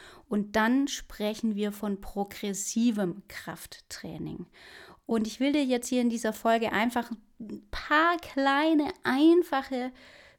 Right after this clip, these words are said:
Punkte mitgeben, die du beachten solltest, die ich so oft sehe und höre, die missverstanden werden und die auch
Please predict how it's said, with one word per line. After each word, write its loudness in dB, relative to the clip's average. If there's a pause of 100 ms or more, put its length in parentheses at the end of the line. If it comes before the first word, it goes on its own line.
(120)
Punkte 8
mitgeben, -2
die -4
du -4
beachten 0
solltest, -2
die -4
ich -8
so 0
oft -2
sehe -4
und -6
höre, 0
die -2
missverstanden 0
werden -4
und -2
die -4
auch 0